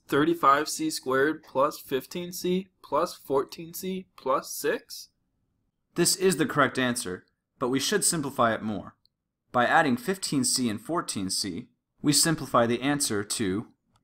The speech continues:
Speaker 2: thirty-five C squared plus twenty-nine C plus six.
Speaker 1: Okay, I understand. First we multiply the first terms of each binomial. Then we multiply outer terms together, inner terms together, and last terms together.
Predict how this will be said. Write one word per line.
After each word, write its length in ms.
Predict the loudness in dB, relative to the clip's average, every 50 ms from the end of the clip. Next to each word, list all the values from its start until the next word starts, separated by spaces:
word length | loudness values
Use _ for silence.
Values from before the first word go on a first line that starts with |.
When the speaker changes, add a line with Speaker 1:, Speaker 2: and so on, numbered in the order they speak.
| _ _ 0
Speaker 2:
thirty-five 460 | 2 2 4 4 6 6 6 6 4
C 180 | 0 0 0
squared 580 | 0 0 -2 0 0 2 2 0 0 -2 -6 _ -6
plus 180 | -6 -6 -6
twenty-nine 460 | -6 -2 0 0 2 2 0 0 0 0
C 420 | -2 -2 -2 -2 -4 -4 -6 -10 _ _ -8
plus 240 | -4 -4 -2 -2 -2
six. 500 | -4 -4 -6 -10 -12 -16 -16 -16 -18 _ _ _ _ _ _ _ _ _ _ 4
Speaker 1:
Okay, 380 | 4 4 4 4 2 2 2 0 _ _ _ _ _ 4
I 140 | 4 6 6
understand. 640 | 6 4 2 2 -2 -4 -4 -6 -6 -6 -6 -8 -10 _ _ _ _ _ _
First 280 | 0 4 4 4 4 2
we 80 | 0 4
multiply 560 | 6 6 6 8 6 0 2 4 4 6 6
the 80 | 4
first 420 | 0 0 2 2 2 2 0 -4 -2
terms 460 | 2 2 4 4 4 2 0 -4 -8
of 200 | -8 -8 -6 -4
each 220 | -4 -4 -4 -4
binomial. 640 | -4 -4 -2 0 0 -2 -2 -2 -4 -6 -8 -12 _ _ _ _ _ _ _ _ _ 0
Then 120 | 2 2
we 80 | 4 4
multiply 560 | 4 4 4 4 2 0 -2 0 0 0 0 0
outer 300 | -2 -2 0 0 0 0
terms 380 | 0 0 0 0 0 -2 -4
together, 440 | -4 -4 -2 0 2 2 2 0 0 _ _ _ _ _ _
inner 240 | -6 -4 -2 -2 -2
terms 380 | -2 -2 -2 -2 -2 -4 -8 -10
together, 440 | -6 -2 -2 0 0 -2 -4 -6 _ _ _ _ -6
and 160 | -4 -2 0
last 320 | 0 0 0 -2 -4 -6 -2
terms 280 | -2 -2 -2 -4 -8
together. 460 | -10 -6 -6 -4 -4 -4 -6 -8 -14